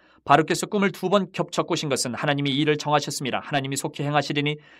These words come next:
이제 바로께서는 명철하고 지혜 있는 사람을 택하여 애굽 땅을 다스리게 하시고 바로께서는 또 이같이 행하사 나라 안에 감독관들을 두어 그 일곱 해 풍년의 애굽 땅의 오분의 일을 거두되 그들로 장차올 풍년의 모든 곡물을 거두고 그 곡물을 바로의 손에 돌려 양식을 위하여 각 성읍에 쌓아두게 하소서.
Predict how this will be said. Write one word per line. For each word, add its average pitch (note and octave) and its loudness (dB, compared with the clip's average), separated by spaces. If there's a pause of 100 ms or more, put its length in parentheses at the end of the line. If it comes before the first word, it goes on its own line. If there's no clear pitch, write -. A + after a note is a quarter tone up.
이제 D3 6
바로께서는 D#3 4
명철하고 E3 2
지혜 E3 2
있는 D#3+ 0
사람을 D#3 -4
택하여 C#3 0
애굽 D3+ 0
땅을 E3+ 0
다스리게 D#3 0
하시고 A2+ 2 (300)
바로께서는 B2+ 2
또 C#3+ 0
이같이 C3 2
행하사 C#3 0
나라 C3 6
안에 C#3 2
감독관들을 C#3+ 0
두어 D3+ 4 (220)
그 D#3 2
일곱 D#3 4
해 E3 0
풍년의 D#3+ 0
애굽 D3+ -2
땅의 E3 2
오분의 E3+ 6
일을 D#3+ 4
거두되 B2 -2 (240)
그들로 D3+ 2
장차올 D3+ 2
풍년의 D#3+ 0
모든 D3+ 0
곡물을 D#3 -2
거두고 G#2+ -6
그 B2+ -6
곡물을 B2+ -2
바로의 B2+ 0
손에 C3 -4
돌려 C3 -2
양식을 C3+ 0
위하여 C#3 0
각 C#3+ 0
성읍에 D#3+ 0
쌓아두게 C#3+ 0
하소서. A#2 -8